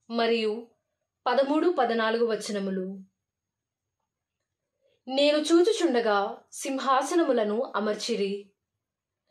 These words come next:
శాశ్వత జీవి ఒకడు గద్దెపై ఆసీనుడయ్యెను. అతని వస్త్రములు మంచు వలె తెల్లగా నుండెను. తల వెండ్రుకలు తెల్లని ఉన్ని వలె నిర్మలముగా నుండెను.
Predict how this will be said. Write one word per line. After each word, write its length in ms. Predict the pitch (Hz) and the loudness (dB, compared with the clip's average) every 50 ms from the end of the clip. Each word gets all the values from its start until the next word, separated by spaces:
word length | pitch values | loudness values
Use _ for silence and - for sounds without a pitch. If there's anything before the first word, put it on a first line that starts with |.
| _ _ - | _ _ -8
శాశ్వత 500 | - - 285 269 311 330 - 359 392 - 427 359 | -2 2 4 4 4 4 2 0 2 4 2 2
జీవి 280 | 285 285 277 247 254 240 | 2 0 0 2 4 2
ఒకడు 580 | 214 - 240 214 202 202 202 226 277 294 - - 233 | 2 2 0 0 0 0 -2 -4 -6 -10 -14 -10 -4
గద్దెపై 760 | 220 233 233 226 214 220 330 330 320 247 214 214 233 285 285 - _ - | 2 4 4 4 4 0 -2 0 0 0 0 0 -2 -6 -12 -12 _ 0
ఆసీనుడయ్యెను. 1040 | 220 226 233 233 - 277 277 277 302 330 302 233 220 202 208 196 196 196 196 202 208 - _ _ _ _ _ _ _ _ _ _ _ _ _ _ _ _ _ _ _ _ _ - | 2 2 2 2 -2 -2 -2 0 2 2 2 2 2 0 0 -2 -2 -2 -6 -6 -10 -12 _ _ _ _ _ _ _ _ _ _ _ _ _ _ _ _ _ _ _ _ _ -4
అతని 300 | 247 269 - 294 294 285 | -2 2 2 2 4 4
వస్త్రములు 840 | 262 262 262 262 - 370 381 381 359 285 233 214 202 196 220 226 - _ _ 214 | 2 2 0 0 0 0 2 2 2 2 2 0 0 -2 -6 -10 -16 _ _ -6
మంచు 380 | 226 240 247 262 277 - 370 | -4 -2 -2 -2 -2 0 2
వలె 260 | 349 302 247 226 220 233 | 2 2 4 2 2 0
తెల్లగా 520 | - - 247 214 214 226 233 233 247 254 | 0 -2 0 0 2 2 2 2 0 0
నుండెను. 600 | 254 240 220 208 202 202 196 196 190 196 196 - _ _ _ _ _ _ _ _ _ _ _ _ _ _ _ _ _ _ _ - | 0 0 -2 -2 -2 -2 -4 -4 -6 -6 -8 -12 _ _ _ _ _ _ _ _ _ _ _ _ _ _ _ _ _ _ _ 0
తల 180 | 294 294 339 392 | 2 4 4 6
వెండ్రుకలు 720 | 403 427 370 339 311 - - 233 220 208 208 214 240 262 - _ _ _ - | 6 4 4 2 2 2 0 0 0 0 -2 -2 -4 -8 -14 _ _ _ -2
తెల్లని 520 | 277 254 269 285 294 285 277 269 - - - | -2 0 2 2 2 2 2 0 -2 -2 -4
ఉన్ని 220 | 240 269 277 320 381 | -2 0 2 2 4
వలె 320 | 339 294 240 233 226 233 | 4 4 2 2 2 2
నిర్మలముగా 680 | 233 233 226 208 226 240 262 277 277 269 285 285 294 302 | 2 0 -2 0 0 0 2 2 2 2 2 2 2 2
నుండెను. 600 | 285 240 208 202 202 202 196 196 196 190 208 226 | 0 0 -2 -2 -4 -4 -4 -4 -6 -8 -10 -12